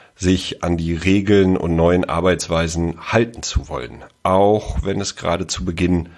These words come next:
Abweichungen geben wird. In einem Beitrag, ähm, oder in vielen verschiedenen Beiträgen finden sich die Scrum-Werte oder die Werte,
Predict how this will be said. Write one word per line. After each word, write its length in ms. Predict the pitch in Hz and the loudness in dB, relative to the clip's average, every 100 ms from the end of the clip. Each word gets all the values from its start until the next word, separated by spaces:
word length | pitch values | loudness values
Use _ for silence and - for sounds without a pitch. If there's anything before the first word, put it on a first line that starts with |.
| - - _ | -20 -20 _
Abweichungen 720 | - 87 - 67 67 - 71 73 | -4 -4 -2 -6 -6 -8 -8 -10
geben 300 | - - - | -12 -12 -14
wird. 300 | 50 - - - _ _ _ _ _ - - - - - _ _ _ _ | -16 -16 -20 -20 _ _ _ _ _ -20 -20 -20 -20 -20 _ _ _ _
In 380 | 104 104 104 104 | 2 4 4 0
einem 300 | - 98 101 | -2 -2 0
Beitrag, 640 | 98 104 - 104 98 - - | -2 -4 0 0 0 -4 -12
ähm, 720 | - 95 92 90 90 90 82 80 | -4 -2 0 0 -2 -4 -6 -12
oder 260 | 78 78 69 | -12 -12 -12
in 100 | 69 | -10
vielen 360 | - 127 131 101 | -2 2 2 4
verschiedenen 640 | 123 - 131 113 104 92 | 2 2 -4 0 0 2
Beiträgen 760 | 80 90 98 - 95 95 92 - - - - | 0 0 -2 0 0 2 -2 -4 -18 -20 -18
finden 420 | - 104 95 90 | -2 2 2 2
sich 320 | 85 87 - | 0 -6 -6
die 300 | - 82 80 76 | -8 -6 -6 -4
Scrum-Werte 1400 | - - - 85 95 104 80 - 78 82 82 80 78 62 | -6 -4 0 0 4 2 2 -4 -4 -2 -2 -4 -8 -8
oder 160 | 58 65 | -10 -14
die 240 | 73 78 | -12 -8
Werte, 500 | 85 101 117 104 95 | 0 0 2 2 0